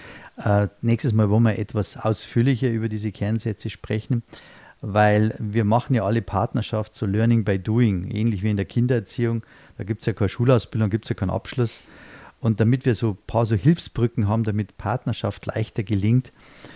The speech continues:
äh, gibt's da einige Kernsätze der Liebe und über die wollen wir uns mal unterhalten.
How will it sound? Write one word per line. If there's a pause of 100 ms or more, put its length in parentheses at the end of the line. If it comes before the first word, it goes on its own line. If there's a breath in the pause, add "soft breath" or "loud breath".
(240 loud breath)
äh,
gibt's
da
einige
Kernsätze
der
Liebe
und
über
die
wollen
wir
uns
mal
unterhalten.